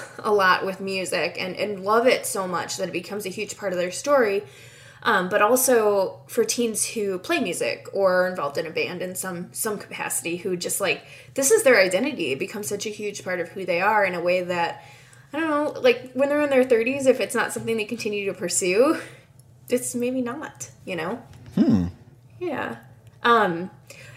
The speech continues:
Speaker 1: one of the things I was thinking about, so I find that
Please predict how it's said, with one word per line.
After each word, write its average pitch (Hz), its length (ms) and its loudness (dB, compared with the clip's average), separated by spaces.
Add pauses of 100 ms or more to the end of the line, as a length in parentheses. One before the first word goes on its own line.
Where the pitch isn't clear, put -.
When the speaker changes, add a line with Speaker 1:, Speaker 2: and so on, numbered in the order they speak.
(140)
Speaker 1:
one 415 160 6
of 539 80 4
the 466 80 4
things 294 220 2
I 269 40 10
was 226 140 8
thinking 247 300 2
about, 175 300 0
so 226 480 6 (300)
I 269 100 0
find 294 300 -4
that - 220 -2